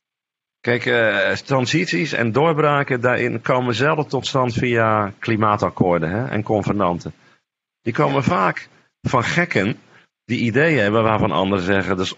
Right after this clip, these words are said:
Speaker 1: onmogelijk." Hè, toen Tesla begon, werden ze al failliet verklaard. Weet je wel, dat, dat kan helemaal niet. En, en, en Elon Musk wilde niet zozeer de elektrische auto pushen,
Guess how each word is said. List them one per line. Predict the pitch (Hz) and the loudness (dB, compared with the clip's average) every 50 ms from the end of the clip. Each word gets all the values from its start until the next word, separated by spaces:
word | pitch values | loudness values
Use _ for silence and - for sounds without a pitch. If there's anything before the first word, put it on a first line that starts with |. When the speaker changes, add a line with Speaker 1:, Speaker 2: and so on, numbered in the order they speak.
| _ | _
Speaker 1:
onmogelijk." | - 151 147 135 131 120 110 92 76 - 78 69 65 - - - _ _ _ _ _ _ _ _ _ _ _ _ - | 0 0 2 4 4 4 2 2 0 0 -2 -4 -4 -6 -12 -20 _ _ _ _ _ _ _ _ _ _ _ _ -4
Hè, | - 110 135 - | -2 -2 -2 -2
toen | - - 123 | -2 -6 -4
Tesla | 117 156 151 143 - 131 123 117 107 | 0 0 0 0 2 2 2 2 2
begon, | 104 104 98 - 165 156 139 - - - - - - _ _ _ _ _ _ _ _ _ | 0 -2 0 2 2 2 2 0 -4 -12 -20 -20 -20 _ _ _ _ _ _ _ _ _
werden | - 107 117 117 117 | -2 0 0 2 2
ze | 117 120 | 2 2
al | 113 110 | 2 2
failliet | - 120 117 117 120 117 | 2 0 0 0 -2 -2
verklaard. | - - 98 - 104 90 87 76 - - - - _ _ _ _ _ _ _ - | -2 -4 -2 0 0 0 0 -2 -6 -12 -16 -20 _ _ _ _ _ _ _ -6
Weet | - 92 90 | -6 -4 0
je | - | 2
wel, | 107 107 104 95 | 2 2 2 2
dat, | 95 90 82 85 | 0 -2 -2 -2
dat | 87 85 - | -6 -6 -2
kan | - 120 120 120 123 | 0 0 2 2 2
helemaal | 117 113 113 110 110 107 | 2 2 2 2 2 2
niet. | 107 107 107 107 104 98 - 104 | 2 0 0 0 0 -2 -2 -2
En, | 87 87 92 92 87 69 | -2 0 0 -2 -2 -2
en, | - 85 87 92 95 - - - - - _ _ _ _ _ _ | 0 0 0 -2 -4 -8 -12 -20 -20 -20 _ _ _ _ _ _
en | - 113 110 110 107 104 90 - - | -4 -2 0 0 0 -2 -4 -6 -4
Elon | - 139 143 131 123 120 117 131 | -2 0 2 4 4 2 2 2
Musk | 147 165 160 151 - - - | 2 2 2 0 0 -4 -6
wilde | 104 101 113 120 120 113 117 | -4 -2 0 2 2 2 0
niet | 120 120 113 | 0 0 0
zozeer | 107 117 110 107 117 117 | 0 -2 0 0 0 2
de | 110 110 | 2 2
elektrische | 104 113 107 104 - - 101 104 98 - - - | 2 2 0 0 -2 -2 -4 -4 -4 -6 -8 -4
auto | - 151 170 185 185 - 123 95 82 78 78 | -2 0 2 2 2 2 2 2 2 2 0
pushen, | 76 - - 98 87 - - 110 113 - - | -2 -2 -2 -2 0 0 -2 -4 -6 -6 -8